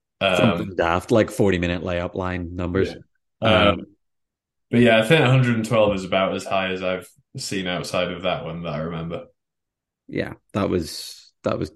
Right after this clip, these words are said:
Speaker 2: daft. But yeah, all right, cool. Uh, last one of the week in Spain. Iconi Gran Canaria, seventy-seven, uh, Ferrol, forty-seven.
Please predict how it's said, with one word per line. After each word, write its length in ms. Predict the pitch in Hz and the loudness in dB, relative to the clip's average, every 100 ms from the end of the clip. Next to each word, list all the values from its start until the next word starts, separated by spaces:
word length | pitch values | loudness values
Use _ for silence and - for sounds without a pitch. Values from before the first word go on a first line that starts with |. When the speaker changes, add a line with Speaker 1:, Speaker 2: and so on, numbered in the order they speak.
| _ - | _ -4
Speaker 2:
daft. 420 | 87 82 - - _ - | -4 -4 -10 -18 _ 0
But 140 | 98 | 2
yeah, 160 | 85 87 - | 2 -2 -8
all 160 | - 117 | 0 2
right, 200 | 98 95 - _ - | 4 0 -8 _ 0
cool. 320 | 120 95 - _ _ _ _ | 4 4 2 _ _ _ _
Uh, 300 | - 113 110 110 | -2 2 4 4
last 340 | 117 131 - | 2 -2 -4
one 180 | 127 131 | -4 -2
of 60 | 127 | -2
the 60 | |
week 300 | 135 147 - - | -2 -4 -8 -12
in 280 | 131 131 131 | -8 -6 -8
Spain. 520 | 127 - 156 196 - _ _ _ _ _ _ _ _ - | -8 0 0 0 -6 _ _ _ _ _ _ _ _ -8
Iconi 320 | 107 110 104 | -2 0 2
Gran 180 | 101 98 | 2 0
Canaria, 380 | 101 104 104 110 | -2 -2 -2 -4
seventy-seven, 1080 | - 90 87 80 - 135 135 135 135 127 _ - | -6 -6 -6 -6 -2 0 -2 -4 -6 -8 _ -8
uh, 460 | 95 87 87 87 | -6 -4 -4 -6
Ferrol, 800 | - - 85 85 104 104 107 - | -8 -6 -4 0 2 2 2 0
forty-seven. 1160 | - - 98 - 98 95 - - - - - | -6 -2 -2 0 -4 -4 -6 -14 -14 -18 -18